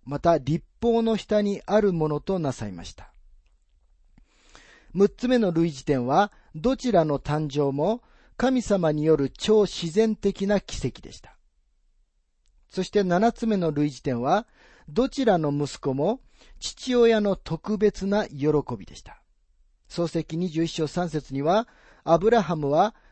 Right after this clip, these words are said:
自分に生まれた子、サラが自分に産んだ子をイサクと名付けたと書かれていますが、イサクという名前は笑うという意味の名前です。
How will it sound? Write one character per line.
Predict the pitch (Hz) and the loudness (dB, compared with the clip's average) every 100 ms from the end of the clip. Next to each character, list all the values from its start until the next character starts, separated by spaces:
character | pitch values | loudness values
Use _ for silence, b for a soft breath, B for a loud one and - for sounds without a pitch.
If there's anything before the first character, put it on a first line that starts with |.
| - | -18
自 | 131 165 | -8 -6
分 | 196 247 240 | -4 -4 -2
に | 233 | -4
生 | 185 170 | -4 -4
ま | 175 175 | -2 0
れ | 170 | 0
た | 151 143 | -4 -8
子、 | - 110 - | -12 -16 -18
サ | - 240 | -4 0
ラ | 262 180 | 2 2
が | 151 | 2
自 | 131 139 143 | 0 -6 -6
分 | 202 226 220 | -4 -2 -2
に | 214 | -4
産 | - 190 | -2 -2
ん | 196 | -2
だ | 190 175 | -2 -4
子 | - 151 | -2 -2
を | 170 - | -2 -4
イ | 214 | -4
サ | - 233 | -2 -4
ク | - | -4
と | - 143 | -4 -2
名 | 139 135 | -2 -2
付 | 131 139 | -4 -6
け | |
た | 135 127 | -6 -6
と | 123 | -8
書 | - 120 | -12 -8
か | 135 | -6
れ | 123 | -6
て | - | -6
い | 110 | -8
ま | 107 | -8
す | - | -8
が、 | 110 170 208 B B B B | -4 -2 -4 B B B B
イ | 247 | -4
サ | 233 262 | 0 0
ク | - | 0
と | 185 | -2
い | 147 | 0
う | 135 | 0
名 | 131 135 | 0 0
前 | 131 120 | 0 0
は | 143 156 b b _ | 0 0 b b _
笑 | 127 147 190 233 | 2 4 6 6
う | 226 | 4
と | - 190 | -2 0
い | 156 | 0
う | 143 131 | 0 -2
意 | 175 | -4
味 | 165 151 | -2 -2
の | 165 | -2
名 | 135 | -2
前 | 98 87 | -6 -10
で | - | -16
す。 | - - | -20 -20